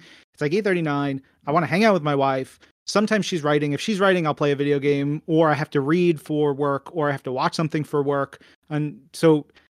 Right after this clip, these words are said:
I don't get to play much, um, but I, I've been trying to get back into it lately. So about an hour to two hours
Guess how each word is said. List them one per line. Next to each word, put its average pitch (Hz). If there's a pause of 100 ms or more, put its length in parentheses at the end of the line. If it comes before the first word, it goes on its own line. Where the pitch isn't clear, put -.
I -
don't 202
get 185
to 170
play 196
much, 220
um, 143
but 151
I, 156
I've 151
been 156
trying 180
to 156
get 143
back 135
into 135
it 127
lately. 117
So 139
about 180
an 160
hour 160
to 143
two 143
hours 139